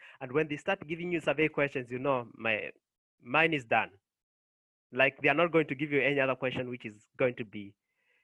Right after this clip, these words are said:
to count in the final grade. So a lady walked to me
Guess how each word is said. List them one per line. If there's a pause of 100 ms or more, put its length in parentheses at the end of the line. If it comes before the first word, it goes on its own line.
(260)
to
count
in
the (100)
final
grade. (1120)
So (840)
a
lady
walked
to
me